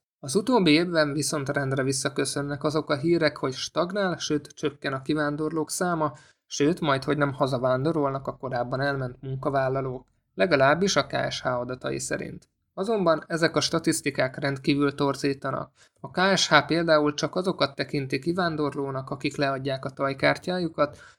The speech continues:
pedig rengeteg külföldön dolgozó hazafizeti a T B-t és hazajár orvoshoz, míg sokan nem fizetik, de nem adják le a tajkártyát. A hazaköltözők statisztikájába pedig beleszámítanak azok a határon túli magyarok is,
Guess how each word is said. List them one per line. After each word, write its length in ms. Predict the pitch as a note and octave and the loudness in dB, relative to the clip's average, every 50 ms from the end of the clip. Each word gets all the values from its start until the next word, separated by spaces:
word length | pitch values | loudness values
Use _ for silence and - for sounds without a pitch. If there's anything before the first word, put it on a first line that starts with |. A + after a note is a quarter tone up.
| _ _ | _ _
pedig 240 | - G#3 G3+ G#3 D#3+ | -6 -2 -2 0 0
rengeteg 520 | D#3+ D3+ C#3+ C#3 C3+ C#3 C3 - C3+ C3+ | 0 0 0 0 -2 -2 -2 -2 -2 -2
külföldön 560 | - - D#3 D3+ D3 - D3 C#3 C#3 C#3+ C3+ C3+ | -2 -2 -2 0 2 2 0 2 0 -2 -2 0
dolgozó 480 | D3 D3 D3+ D#3 D#3 D3 C3+ D3 C3+ | 0 2 2 0 0 -2 -2 -4 -4
hazafizeti 720 | C3+ C3+ C#3+ C3+ - C3+ C3 - C#3+ - C#3 C3+ - C#3+ C#3 | -2 -2 -4 -2 -2 -4 -4 -4 -4 -4 -4 -4 -2 -2 -4
a 100 | C3+ C3+ | -2 -2
T 220 | - D3 D3 C#3+ | 0 0 0 2
B-t 220 | C#3+ C#3 C3+ C3+ | 0 -2 -2 -2
és 160 | C#3 C3+ C3 - | -4 -4 -4 -6
hazajár 520 | - C3+ B2+ C#3 C#3+ D#3+ F#3 G3 G3 F#3 | -8 -6 -2 0 0 2 2 2 2 2
orvoshoz, 640 | E3 D#3 D3 D3 C#3+ C#3 - - C#3 C3+ C3 - _ _ _ _ _ _ | 0 0 0 0 -2 -2 -2 -2 -2 -2 -4 -6 _ _ _ _ _ _
míg 140 | - G3 G3 - | -6 -6 -6 -2
sokan 380 | - D#3 C#3 - D3 C3 B2+ | -4 -4 -2 -2 -2 -2 0
nem 160 | C3 D3+ F#3 | 0 -2 -2
fizetik, 560 | F#3 - E3 D3 D3 C3+ C#3 C#3+ C#3 C3 - - | -2 -4 -2 0 0 0 0 -2 -4 -4 -6 -8
de 160 | F#3 E3 F3+ | -6 -6 -4
nem 160 | E3+ C#3+ C3 | -4 -4 -4
adják 340 | B2+ B2+ C3+ - C3 C3 - | -4 -6 -4 -4 -4 -4 -2
le 120 | - C#3 B2+ | 0 0 0
a 100 | C3 C3 | 0 -2
tajkártyát. 880 | C3+ B2+ B2+ B2+ - - C#3 - - - - D3 - - - - _ _ _ _ _ _ | -4 -4 -4 -4 -6 -6 -6 -6 -6 -6 -6 -6 -6 -8 -12 -16 _ _ _ _ _ _
A 80 | - | -2
hazaköltözők 800 | - F#3 G3+ G#3 G3+ F#3+ - E3 D#3 D3 - D#3 C3+ D3 C#3 C3+ | 0 0 2 2 2 2 2 2 0 2 0 0 0 0 0 0
statisztikájába 1080 | - - - E3 - D#3 D3 - - E3 - - F3 D#3 D3 C#3+ C#3 C#3 C3+ D3+ C3+ | 0 -4 -4 -2 -2 -2 0 0 -2 -4 -4 -4 -4 -2 -2 -2 -2 -2 -2 -4 -6
pedig 320 | - - D#3 E3 E3 D3+ | -6 -6 -2 -2 -2 0
beleszámítanak 920 | D3+ D3 C#3+ C#3+ C3+ - - D#3+ F3+ F3+ E3 D3 - - D3 C#3 C#3 C3 C3 - | 0 0 2 2 0 0 0 0 0 0 -2 -4 -6 -6 -6 -6 -6 -8 -8 -8
azok 300 | - F3 E3+ E3 - E3 | -6 -4 -4 -2 -2 -2
a 40 | |
határon 600 | D3 - - F3 F3 - E3+ D3 C#3+ C#3 C3+ C3+ | 0 0 0 0 0 2 2 2 2 0 -2 -4
túli 220 | C3 C#3+ C#3+ C#3 C#3 | -2 0 0 0 2
magyarok 460 | C#3 D3 D3+ D3+ C#3 C3 C3 - - | 2 2 2 2 0 0 -2 -2 -2
is, 180 | F3 F3 - | -2 -2 -2